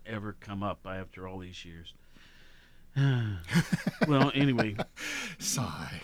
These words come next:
Speaker 1: Yeah.
Speaker 2: Yeah, I, I, I feel the same way, Dave. I mean, I, I know there's technologies out there. Um, I,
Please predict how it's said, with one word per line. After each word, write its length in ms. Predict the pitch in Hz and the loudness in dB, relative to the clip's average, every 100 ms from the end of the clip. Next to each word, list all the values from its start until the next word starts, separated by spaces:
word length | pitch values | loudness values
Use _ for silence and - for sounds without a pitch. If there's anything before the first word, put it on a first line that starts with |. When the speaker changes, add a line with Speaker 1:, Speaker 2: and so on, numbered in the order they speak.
| - - | -14 -4
Speaker 1:
Yeah. 320 | 117 107 98 92 | 0 2 0 -2
Speaker 2:
Yeah, 100 | 143 165 | -4 0
I, 180 | 190 226 - | 0 0 0
I, 300 | 190 196 175 - | 4 4 2 2
I 120 | 165 | 4
feel 220 | 185 151 | 6 6
the 80 | 120 | 6
same 280 | - 98 92 | 0 -8 -14
way, 100 | - - | -18 -18
Dave. 280 | 98 - 139 | -18 -12 -6
I 40 | |
mean, 440 | 131 123 117 127 - | -2 -2 -2 -4 0
I, 80 | 147 | 4
I 40 | |
know 220 | 147 202 | 8 8
there's 200 | 190 147 | 6 2
technologies 680 | - 165 175 156 156 151 135 | 2 0 2 0 0 0 0
out 260 | 143 147 - | -2 -2 -4
there. 440 | 139 135 135 139 240 | -4 -4 -6 -8 -4
Um, 380 | 127 120 113 - - - - - - - - - | -4 -2 -6 -8 -18 -20 -20 -20 -20 -20 -16 -4
I, 500 | 139 131 123 120 | 0 0 0 -2